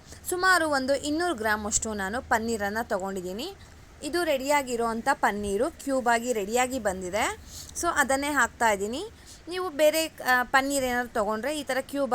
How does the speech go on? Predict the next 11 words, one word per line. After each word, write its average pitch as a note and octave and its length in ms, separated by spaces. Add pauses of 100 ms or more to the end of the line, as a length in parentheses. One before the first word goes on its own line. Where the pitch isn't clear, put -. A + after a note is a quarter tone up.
ಆಗಿ A3+ 180
ಕಟ್ G#3 240
ಮಾಡಿ G#3+ 260
ಹಾಕ್ಬೋದು. G#3+ 800 (1200)
ಇವಾಗ D4+ 240
ಮಸಾಲೆನಲ್ಲಿ D4 720
ಒಂದ್ A3 220
ರೌಂಡ್ A#3 200
ಚೆನ್ನಾಗಿ A3+ 600
ಮಿಕ್ಸ್ A#3+ 340
ಮಾಡೋಣ. G3 360